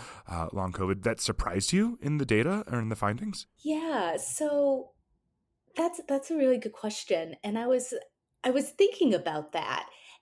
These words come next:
Speaker 2: And I would say also because I have been in conversation with so many people living with long covid and these online support groups,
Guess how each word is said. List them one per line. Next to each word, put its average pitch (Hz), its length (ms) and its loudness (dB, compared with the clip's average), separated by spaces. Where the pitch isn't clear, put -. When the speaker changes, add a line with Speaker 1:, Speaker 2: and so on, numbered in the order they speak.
Speaker 2:
And 247 420 0
I 285 180 0
would 370 240 2
say 190 720 4
also 269 340 0
because 226 380 -6
I 220 60 2
have 208 280 -4
been 214 140 4
in 262 120 2
conversation 190 1000 -4
with 175 140 -2
so 214 140 -4
many 208 220 -2
people 175 360 -6
living 170 420 -6
with 151 240 -8
long 151 220 -6
covid 147 380 -12
and 156 200 -18
these 147 340 -12
online 247 460 -2
support - 480 -12
groups, 156 520 -6